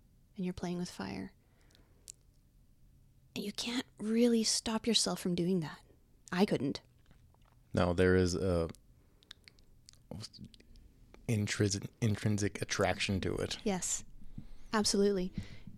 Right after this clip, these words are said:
Speaker 1: It draws you towards it. And even now, when we are watching a fire,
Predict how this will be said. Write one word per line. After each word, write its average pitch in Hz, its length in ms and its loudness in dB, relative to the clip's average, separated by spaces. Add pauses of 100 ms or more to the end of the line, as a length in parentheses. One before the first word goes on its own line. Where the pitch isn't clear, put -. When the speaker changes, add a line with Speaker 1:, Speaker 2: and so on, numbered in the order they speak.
(160)
Speaker 1:
It 214 80 8
draws 214 480 10
you 180 280 4
towards 180 360 0
it. 131 140 0
And 240 160 10
even 240 580 10 (220)
now, 185 520 4 (600)
when 208 220 10
we 208 160 8
are 185 540 4 (1000)
watching 208 380 2
a 196 40 0
fire, - 360 -6